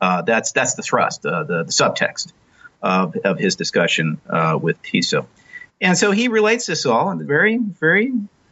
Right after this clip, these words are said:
skillfully done and gets the parliament to declare independence. And everybody stands up and says, "Yes, we're for independence." And that's how the Slovak state became independent. And from day one, um, it's, it's, it's, it's under pretty heavy German domination from day one.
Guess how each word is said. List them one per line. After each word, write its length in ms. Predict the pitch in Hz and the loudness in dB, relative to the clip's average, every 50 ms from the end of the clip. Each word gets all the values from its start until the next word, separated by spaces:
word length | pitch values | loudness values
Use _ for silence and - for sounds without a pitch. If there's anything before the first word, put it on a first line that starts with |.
| _ _ _ _ _ - 226 - | _ _ _ _ _ -12 -8 -8
skillfully 580 | - - - - 180 190 214 - 254 247 247 | -8 -8 0 2 2 2 2 2 0 0 2
done 540 | 247 247 240 202 156 170 214 233 233 240 - - _ | 2 2 4 4 2 0 0 -4 -8 -12 -16 -18 _
and 600 | - 139 139 139 135 135 135 135 139 135 127 123 | -2 0 2 4 4 4 2 0 0 -4 -6 -2
gets 280 | - 131 135 131 131 - | 0 0 2 2 0 -2
the 80 | - 143 | -4 -6
parliament 600 | - - 139 135 143 143 147 147 147 143 127 - | -4 0 2 2 4 2 2 0 -2 -2 -4 -2
to 180 | - 147 147 | 0 0 2
declare 280 | 131 131 - - 139 139 | 2 0 2 2 2 4
independence. 680 | 131 131 131 - 139 147 185 233 262 - - - - - _ _ _ _ | 2 0 0 0 0 0 0 -2 -2 -4 -10 -14 -16 -16 _ _ _ _
And 280 | - 110 110 113 113 113 | 0 2 4 4 4 4
everybody 280 | 113 117 123 120 127 | 2 2 2 0 0
stands 320 | 123 - 120 117 120 120 120 | 0 0 0 2 2 4 2
up 80 | 120 | 2
and 40 | 120 | 0
says, 240 | - - 123 117 104 | 2 2 2 2 4
"Yes, 180 | 104 113 113 - | 2 2 4 2
we're 100 | 127 120 | -2 0
for 120 | - 123 | 2 2
independence." 460 | 120 117 110 - 117 120 131 131 - | 2 2 2 0 0 0 2 2 2
And 60 | 110 107 | 2 2
that's 160 | 110 113 - | 0 2 2
how 100 | 123 120 | 2 2
the 80 | 117 110 | 2 2
Slovak 380 | - - 117 110 113 110 107 | 0 0 0 2 2 2 0
state 280 | - - 110 110 107 - | 0 0 2 2 2 0
became 280 | - - - 104 104 | -4 -4 0 2 4
independent. 480 | 101 98 104 - - - 98 101 117 123 - - - - - - - - - _ | 4 2 2 0 0 0 2 2 2 0 -4 -10 -8 -8 -6 -8 -8 -10 -8 _
And 280 | 123 123 123 127 127 127 | 0 2 4 4 2 2
from 160 | 143 135 127 | 0 2 2
day 160 | 113 113 117 | 4 4 4
one, 520 | 113 110 107 101 98 101 101 104 107 117 - - | 4 2 2 2 2 2 0 0 -2 -4 -4 -2
um, 440 | 104 104 104 101 98 98 98 101 - - | 0 0 2 2 2 0 0 -2 -2 0
it's, 460 | 107 101 95 - - - - - - | 0 0 2 0 -4 -4 -4 -6 -2
it's, 240 | - 104 98 - - - | 0 -2 0 0 -4 -2
it's, 220 | - 104 92 - - _ _ | 0 0 -2 -2 -10 _ _
it's 180 | - 107 104 - | -2 -2 0 0
under 200 | 117 110 104 92 | 0 0 0 0
pretty 240 | - - 107 92 90 | 0 0 0 2 2
heavy 240 | 101 95 90 90 85 | 2 2 2 0 0
German 280 | - 101 90 92 82 | 0 0 2 2 2
domination 500 | 82 85 82 82 80 73 - - - 85 | 2 2 2 2 2 2 2 0 -2 -2
from 140 | - - - | -4 -4 -6
day 120 | - - | -4 -4
one. 220 | - - - - | -4 -4 -6 -8